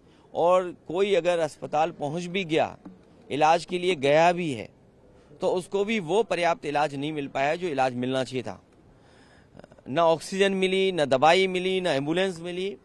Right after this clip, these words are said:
और ना कोई इंतज़ाम किया। इसके जिम्मेदार अगर कोई है तो भारतीय जनता पार्टी की सरकार जिम्मेदार है,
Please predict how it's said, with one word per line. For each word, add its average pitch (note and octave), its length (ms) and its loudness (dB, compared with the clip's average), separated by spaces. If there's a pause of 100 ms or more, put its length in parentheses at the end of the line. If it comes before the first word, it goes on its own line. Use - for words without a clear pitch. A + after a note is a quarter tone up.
(800)
और F#3+ 120 -2
ना G3+ 140 2
कोई G#3+ 220 4
इंतज़ाम F#3 480 0
किया। C#3+ 360 -6 (440)
इसके F#3+ 260 -2
जिम्मेदार D#3+ 440 2
अगर F#3+ 180 2
कोई F3 240 -2
है G3+ 60 2
तो G3 120 -4
भारतीय D#3+ 760 -4
जनता D#3 380 -2
पार्टी D3+ 320 -4
की D#3+ 100 -8
सरकार C#3 360 -4
जिम्मेदार D3 440 -2
है, D#3 200 -4